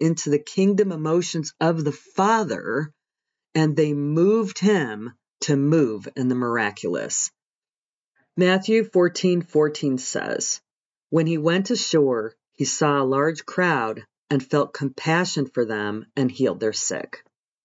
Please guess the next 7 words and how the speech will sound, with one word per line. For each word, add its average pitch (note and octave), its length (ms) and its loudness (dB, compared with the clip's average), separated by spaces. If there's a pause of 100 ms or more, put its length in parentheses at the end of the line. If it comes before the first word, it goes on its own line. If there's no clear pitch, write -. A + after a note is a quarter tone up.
(1080)
Let's A#3 240 2
pull C4+ 320 2
together D#3 600 0
all D#3+ 280 4
of E3 120 2
these D3+ 240 0
senses. - 880 -4